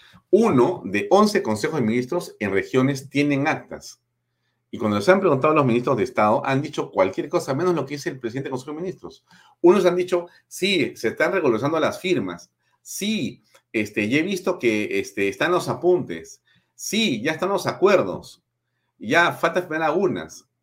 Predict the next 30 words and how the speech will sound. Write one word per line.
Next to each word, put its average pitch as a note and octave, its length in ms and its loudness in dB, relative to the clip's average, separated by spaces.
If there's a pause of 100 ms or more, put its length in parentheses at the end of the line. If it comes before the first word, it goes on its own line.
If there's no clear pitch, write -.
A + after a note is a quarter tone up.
(140)
¿Qué C#3+ 100 -4
dice F3+ 360 0
el A#2+ 120 -2
señor, C3+ 400 -2
este, F#2 840 -8
Aníbal C3 300 -2
Torres? A#2 240 -2
"No E3 100 0
hay G3+ 120 2
nada, G#3 440 4
porque C3 280 -2
esto F3+ 240 2
es, F3+ 320 2
eh, C3 240 -4
un, D3+ 260 -8
un F3 140 -4
compromiso F3 480 0
del C3 180 -2
que A#2+ 100 -4
se C#3+ 160 -2
habla E3 440 6
y C3+ 100 -2
eso D3+ 180 -10
no, C#3 120 -8
ustedes C3 500 -2
están G3 160 -4
preguntando F3+ 560 -2
porque A#2+ 220 -2
quieren F3+ 260 0
jugar, C#3+ 560 2